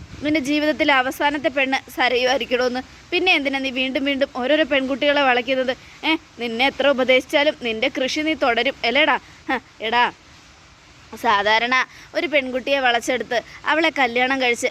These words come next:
അവളുടെ വയറ്റിലൊരു കുഞ്ഞിനെയും കൊടുത്തിട്ട് മുങ്ങുന്ന രീതിയല്ലേ നിൻ്റേത്? ഇതിപ്പോൾ നീ കണ്ടുപിടിച്ചത്, ഏ, ഒരു കല്യാണം കഴിഞ്ഞ പെൺകുട്ടിയായിപ്പോയല്ലോടാ. അത് മാത്രമല്ല, അവളുടെ വയറ്റിലൊരു കുഞ്ഞും ഉണ്ട്. എന്താ, മേഘനയെ കണ്ടപ്പോൾ നിനക്ക്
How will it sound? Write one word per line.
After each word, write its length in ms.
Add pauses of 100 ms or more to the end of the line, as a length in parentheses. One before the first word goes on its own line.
അവളുടെ 320
വയറ്റിലൊരു 400
കുഞ്ഞിനെയും 460
കൊടുത്തിട്ട് 320
മുങ്ങുന്ന 420
രീതിയല്ലേ 480
നിൻ്റേത്? 360 (320)
ഇതിപ്പോൾ 500 (300)
നീ 80 (140)
കണ്ടുപിടിച്ചത്, 720 (200)
ഏ, 100 (220)
ഒരു 200
കല്യാണം 460
കഴിഞ്ഞ 180
പെൺകുട്ടിയായിപ്പോയല്ലോടാ. 1080 (400)
അത് 100 (120)
മാത്രമല്ല, 520 (240)
അവളുടെ 320
വയറ്റിലൊരു 460
കുഞ്ഞും 460
ഉണ്ട്. 240 (240)
എന്താ, 280 (200)
മേഘനയെ 420
കണ്ടപ്പോൾ 460
നിനക്ക് 280